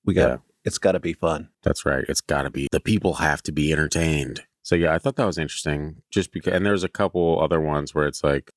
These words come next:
Speaker 2: ugh, I don't know, man. I don't know. What could he, I mean, what have I done? Yeah, that's the first thing. You're going up to the man upstairs and you're like, "Oh, hey, what's up? I know I totally marketed entirely too often your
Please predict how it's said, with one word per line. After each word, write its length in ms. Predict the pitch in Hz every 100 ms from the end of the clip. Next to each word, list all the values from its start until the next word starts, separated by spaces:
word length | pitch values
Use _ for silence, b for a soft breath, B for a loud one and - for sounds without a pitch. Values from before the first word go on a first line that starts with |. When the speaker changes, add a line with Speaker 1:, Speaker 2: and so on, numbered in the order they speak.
| -
Speaker 2:
ugh, 180 | 76 - B B B B B
I 100 | 82
don't 120 | 110
know, 180 | 131 131
man. 360 | 104 101 101 92 -
I 60 |
don't 100 | 98
know. 120 | 117 87
What 280 | 90 95
could 160 | - 95
he, 240 | 92 95
I 100 | 87
mean, 300 | 87 80 85 82
what 140 | 90
have 80 | 87
I 80 | 82
done? 360 | 78 85 67 - _
Yeah, 200 | 78 78 82 _
that's 200 | 78 -
the 80 | -
first 320 | - - -
thing. 260 | 76 73 -
You're 60 | -
going 180 | 85 82
up 80 |
to 120 | - 82
the 40 |
man 200 | 82 82
upstairs 360 | 80 - 87 80
and 60 | 80
you're 60 |
like, 80 | 76
"Oh, 480 | 131 156 90 69 65
hey, 480 | 107 117 80 64 - _
what's 180 | 85 80
up? 160 | 87 78
I 120 | 80
know 200 | 98 95
I 140 | 80
totally 800 | 73 87 82 82 80 73 71 - -
marketed 760 | 82 80 80 - 76 73 71 -
entirely 720 | - 78 - 85 82 78 76
too 220 | 69 92 85
often 480 | 76 73 76 73
your 360 | 76 76 67 -